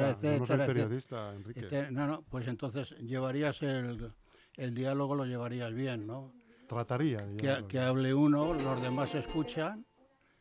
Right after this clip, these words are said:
Speaker 1: y así, en fin, que la cosa se puede, pero es que de esta forma, eh, mira que me gusta la tertulia, pero, pero es que es un guirigay el que se organiza de miedo.
Speaker 2: Sí.
Speaker 1: Y luego lo fastidioso es
Speaker 2: Mm.
Speaker 1: eso de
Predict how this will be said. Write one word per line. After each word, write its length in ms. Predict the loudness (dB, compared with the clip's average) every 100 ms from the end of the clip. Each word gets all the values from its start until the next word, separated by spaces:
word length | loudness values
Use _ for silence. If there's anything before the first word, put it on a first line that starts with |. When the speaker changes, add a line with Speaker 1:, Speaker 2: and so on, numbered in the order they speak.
| _
Speaker 1:
y 140 | -8 -8
así, 640 | -8 -6 -6 -4 -6 -8
en 140 | -12 -8
fin, 200 | -6 -6
que 500 | -8 -12 -10 -10 -8
la 120 | -8
cosa 240 | -8 -8 -8
se 140 | -6
puede, 240 | -4 -4 -4
pero 160 | -8
es 60 | -6
que 80 | -6
de 100 | -6
esta 160 | -6 -8
forma, 420 | -4 -4 -4 -6 -18 -20 -20 _
eh, 400 | -8 -6 -4 -6 -2
mira 260 | 0 2
que 100 | 2
me 120 | -2 -2
gusta 280 | -4 -2 -2
la 120 | -2
tertulia, 580 | -4 -4 0 0 0 -2
pero, 520 | -4 -6 -8 -14 -14
pero 180 | -10 -8
es 80 | -8
que 80 | -6
es 100 | -2
un 100 | 0
guirigay 560 | 0 0 -2 0 -2 -2
el 100 | -6
que 100 | -10
se 120 | -10
organiza 480 | -8 -6 -8 -8 -8
de 100 | -6
miedo. 380 | -8 -10 -12 -20 -20 _ _ _
Speaker 2:
Sí. 220 | -10 -10 -6
Speaker 1:
Y 60 | -4
luego 240 | -2 0 0
lo 120 | 0
fastidioso 640 | -4 -4 -4 -4 -4 -6
es 80 | -6
Speaker 2:
Mm. 40 | -6
Speaker 1:
eso 240 | -6 -8
de 340 | -8 -8 -8